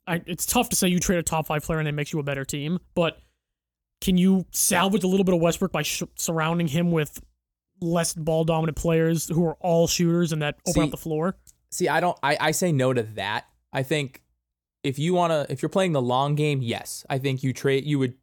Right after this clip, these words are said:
Speaker 2: I think you're better off by trading Harden, getting assets back, acquiring expiring contracts,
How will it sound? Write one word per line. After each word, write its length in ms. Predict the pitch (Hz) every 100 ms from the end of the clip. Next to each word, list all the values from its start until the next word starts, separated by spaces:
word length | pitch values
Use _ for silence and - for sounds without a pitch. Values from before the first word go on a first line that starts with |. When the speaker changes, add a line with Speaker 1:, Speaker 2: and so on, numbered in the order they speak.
| -
Speaker 2:
I 80 | 143
think 140 | 151
you're 100 | 151
better 280 | 127 147 151
off 160 | 147 139
by 100 | 131
trading 380 | - 135 127 117
Harden, 580 | - 131 143 160 165 170 _ _ _
getting 320 | 131 139 151 139
assets 440 | 131 127 135 120
back, 420 | - 117 113 110 -
acquiring 500 | - 135 135 139 143
expiring 460 | 127 139 131 123 113
contracts, 760 | 117 113 - 107 107 - -